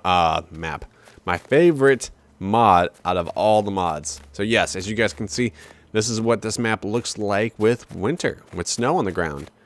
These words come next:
Really nice. Uh, let's see. Should be no snow in here. Yes, no snow in here, so definitely has the seasons mask. That means bells will rot.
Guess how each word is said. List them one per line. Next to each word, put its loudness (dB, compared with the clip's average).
Really 4
nice. -4
Uh, 2
let's -2
see. -2
Should -4
be -2
no 0
snow 0
in -2
here. -2
Yes, 0
no 2
snow 2
in 0
here, 0
so 2
definitely 0
has -2
the -6
seasons -4
mask. -4
That -4
means -4
bells 2
will -2
rot. 4